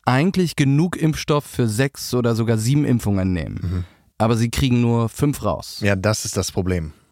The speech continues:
Speaker 1: Also haben die nicht genug abgefüllt, oder?
Speaker 2: Nee, das ist alles richtig.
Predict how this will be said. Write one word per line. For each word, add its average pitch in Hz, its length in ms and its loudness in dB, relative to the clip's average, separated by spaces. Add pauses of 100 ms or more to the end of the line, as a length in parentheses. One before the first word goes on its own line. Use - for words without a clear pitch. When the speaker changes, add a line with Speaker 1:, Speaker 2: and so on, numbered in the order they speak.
(280)
Speaker 1:
Also 107 420 2
haben 117 180 4
die 117 120 4
nicht 117 180 0
genug 113 320 2
abgefüllt, 101 540 -2
oder? 76 340 -6 (260)
Speaker 2:
Nee, 113 120 2
das 143 180 4
ist 151 140 0
alles 117 260 0
richtig. 120 560 -2